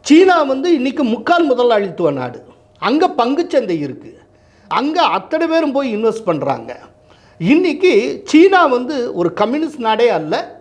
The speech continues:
ஒரு கிட்டத்தட்ட முக்கால் முதலாளித்துவ நாடு. அப்படிங்கிறப்போ ஏற்கனவே சோஷலிசம் பேசி கொண்டிருந்தவர்களே அது வேலைக்காகாது என்று உதறிவிட்டு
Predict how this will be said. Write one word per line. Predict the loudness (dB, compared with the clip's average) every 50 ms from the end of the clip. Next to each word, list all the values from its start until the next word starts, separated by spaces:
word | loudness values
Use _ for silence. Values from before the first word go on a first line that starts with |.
| -12 -4
ஒரு | -2 0 0 0 0 -2 -6 -8 -12 -20 -20 -20 -10 _
கிட்டத்தட்ட | -2 -2 0 2 2 2 2 2 0 -2 0 0 0
முக்கால் | 0 0 -2 0 0 2 2 2 2
முதலாளித்துவ | 0 0 0 0 0 0 0 -2 -4 -4 -6 -6
நாடு. | -6 -8 -12 -14 -14 -18 -20 _ _ _ _ _ _ _ -6 -2 -2
அப்படிங்கிறப்போ | 0 2 2 2 2 2 0 -2 -2 0 0 0 0 0 -6 -10 -20 -20 -18 -14 -6 0
ஏற்கனவே | 4 4 4 4 4 0 0 2 2 2 2 0 -2 0 2
சோஷலிசம் | 4 4 4 4 4 2 0 0 0 -2 -4 -6 -4 -2
பேசி | 2 2 2 2 4 2 2 2
கொண்டிருந்தவர்களே | 2 -2 -4 -4 -6 -8 -8 -6 -4 -2 -2 0 0 0 0
அது | 0 2 2 0
வேலைக்காகாது | 2 2 2 4 2 0 0 2 2 2 4 2 0 -2 -2 -2
என்று | -4 -4 -4 -4 -6 -6 -4
உதறிவிட்டு | 2 2 2 2 2 0 -2 -6 -6 -4 -4 -4 -4